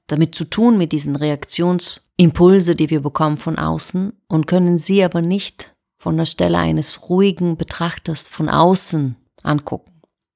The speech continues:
Deswegen lohnt es sich sehr, solche Prozesse zu nutzen, um genau die Rolle des Beobachters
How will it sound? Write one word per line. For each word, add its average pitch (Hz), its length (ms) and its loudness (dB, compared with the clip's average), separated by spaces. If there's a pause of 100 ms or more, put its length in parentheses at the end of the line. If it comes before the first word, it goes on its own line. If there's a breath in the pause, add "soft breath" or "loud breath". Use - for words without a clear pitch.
(380 loud breath)
Deswegen 175 300 4 (420)
lohnt 214 380 4
es 185 140 -2
sich 165 200 -4
sehr, 180 640 -2 (220)
solche 170 340 0
Prozesse 180 640 -2 (380)
zu - 160 -2
nutzen, 156 680 0
um 151 140 -2
genau 156 680 2 (480)
die 160 100 0
Rolle 160 280 2
des 160 200 -4
Beobachters 165 840 -4